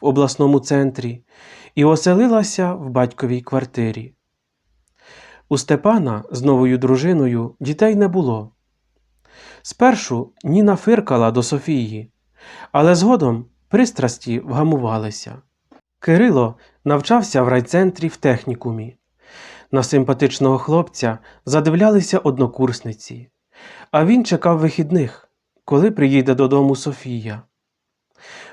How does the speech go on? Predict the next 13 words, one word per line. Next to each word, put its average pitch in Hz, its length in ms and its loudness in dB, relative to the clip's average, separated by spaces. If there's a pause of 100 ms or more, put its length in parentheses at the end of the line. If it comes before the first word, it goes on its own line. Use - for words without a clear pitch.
(100)
Подумки 147 480 2
освічувався 135 840 -2
їй 123 220 -2
у 135 120 -8
коханні. 123 720 -4 (880)
Кирилові 143 480 2
батьки 160 380 -2
знали, 165 360 0
що 127 220 -4
син 185 260 -2
сохне 180 400 -2
за 117 140 0
Софією, 117 720 -8